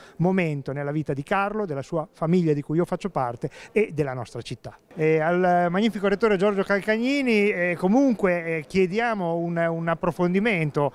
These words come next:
eh, sulle motivazioni, ma anche e soprattutto sul sentimento di questa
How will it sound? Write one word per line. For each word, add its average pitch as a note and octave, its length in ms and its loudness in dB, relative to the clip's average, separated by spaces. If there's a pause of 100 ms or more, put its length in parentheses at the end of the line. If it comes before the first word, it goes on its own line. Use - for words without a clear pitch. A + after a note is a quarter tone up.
(160)
eh, C#3 220 -4
sulle E3 120 4
motivazioni, D#3+ 680 0
ma D3+ 220 -2
anche G3 260 -2
e F3+ 60 -2
soprattutto G3 600 -2
sul E3 220 0
sentimento G#3 560 -2
di D#3+ 80 0
questa D#3+ 380 0